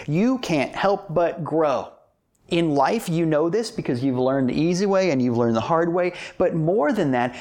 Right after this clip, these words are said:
you know that because sooner or later, the good kind of leaks through despite our best efforts to hide from the good, despite our best efforts to cover up and shield from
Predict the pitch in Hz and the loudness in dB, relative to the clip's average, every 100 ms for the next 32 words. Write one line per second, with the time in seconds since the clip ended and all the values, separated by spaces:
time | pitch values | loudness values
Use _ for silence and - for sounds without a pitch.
0 | - 170 180 185 220 240 220 170 190 175 | -6 -2 0 2 0 0 -2 -2 -2 -2
1 | - - 254 269 254 - 170 170 180 190 | -2 0 0 0 0 0 0 2 2 2
2 | 175 156 - 147 156 147 139 247 233 185 | 2 -2 -6 0 0 0 0 0 0 0
3 | - - - 202 151 143 160 285 285 - | -6 -10 -4 0 2 2 0 0 -2 -4
4 | - 226 220 165 143 147 - 208 180 151 | -4 0 2 2 2 -2 0 2 2 0
5 | 131 233 240 - - 175 180 147 - 185 | 0 -2 -2 -2 -2 0 0 0 0 0
6 | - 196 202 196 170 165 156 143 156 123 | 2 2 2 0 0 0 0 2 2 2
7 | 135 - 180 151 139 208 208 - 190 - | -2 0 0 0 0 0 -2 -2 -2 -2
8 | 151 - 131 - 262 214 208 160 - 151 | -4 -2 -2 0 -2 0 0 0 0 -2
9 | 139 - 247 226 165 143 170 | -2 -2 0 2 2 0 -2